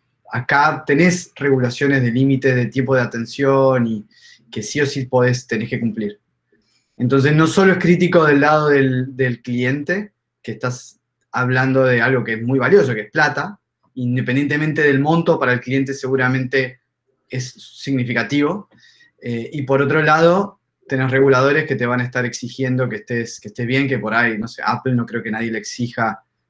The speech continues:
tiempos de atención ni nada de eso, eso debe ser totalmente autoimpuesto. Y como decía Fede, coincido que, eh, al no tener componente, eh,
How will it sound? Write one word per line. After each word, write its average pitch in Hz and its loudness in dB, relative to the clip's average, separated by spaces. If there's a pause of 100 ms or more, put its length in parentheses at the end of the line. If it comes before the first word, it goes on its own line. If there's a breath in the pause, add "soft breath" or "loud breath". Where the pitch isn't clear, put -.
tiempos 110 -4
de 113 -6
atención 110 -4
ni 110 -2
nada 110 0
de 131 4
eso, 107 -2
eso 104 -8
debe 104 -6
ser 113 -6
totalmente 113 -4
autoimpuesto. 113 -4 (520 loud breath)
Y 151 4
como 151 4
decía 170 6
Fede, 185 4
coincido 165 2
que, 139 2 (260)
eh, 127 -8
al 135 -4
no 143 -4
tener 156 -2
componente, 135 -2 (480)
eh, 104 -8